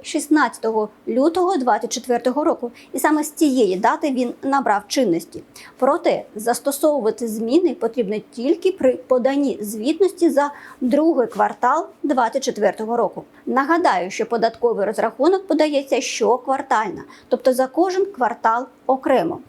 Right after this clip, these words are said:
Строк подання протягом сорока календарних днів, що настають за останнім календарним днем звітного кварталу. Причому застосовують святкові вихідні перенесення.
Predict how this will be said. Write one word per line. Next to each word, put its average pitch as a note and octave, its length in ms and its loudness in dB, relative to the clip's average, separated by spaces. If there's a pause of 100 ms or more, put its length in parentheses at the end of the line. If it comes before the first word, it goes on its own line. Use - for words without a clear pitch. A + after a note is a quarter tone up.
(280)
Строк - 360 -2
подання A#3+ 440 0 (160)
протягом C4+ 560 0
сорока D4 580 0 (120)
календарних G#3 640 -2
днів, F#4 280 2
що B3+ 140 -6
настають A3+ 440 -2
за A3 200 0
останнім C4+ 640 0
календарним G#3 800 -2
днем D4 380 2
звітного G#3 580 -6
кварталу. G3+ 480 -2 (520)
Причому G#4 400 2
застосовують D#4+ 640 0
святкові D4 640 0
вихідні G#3 380 -4
перенесення. G3 600 -2